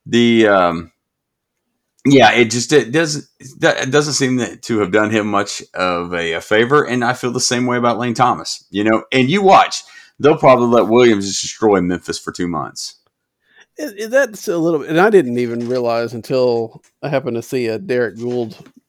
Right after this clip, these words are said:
Speaker 2: tweet that indicated that Williams had been, you know, taken off his rehab and, and actually sent to Memphis. He's actually there as a member of the team instead of on a rehab assignment.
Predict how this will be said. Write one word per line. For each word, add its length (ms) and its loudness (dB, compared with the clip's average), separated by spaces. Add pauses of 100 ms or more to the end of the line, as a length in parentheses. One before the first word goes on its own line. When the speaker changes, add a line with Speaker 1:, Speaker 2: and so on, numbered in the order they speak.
(120)
Speaker 2:
tweet 400 -8
that 160 -8 (680)
indicated 560 -4
that 280 -10
Williams 480 -4
had 140 -10
been, 540 -10
you 100 -12
know, 100 -10
taken 240 -8
off 220 -6
his 220 -10
rehab 460 -6
and, 360 -14
and 100 -12
actually 560 -10 (500)
sent 380 -4
to 100 -18
Memphis. 480 -14
He's 200 -12
actually 380 -10
there 680 -8
as 180 -10
a 60 -12
member 300 -10
of 100 -10
the 60 -14
team 520 -10
instead 280 -14
of 140 -14
on 140 -10
a 60 -14
rehab 320 -10
assignment. 440 -16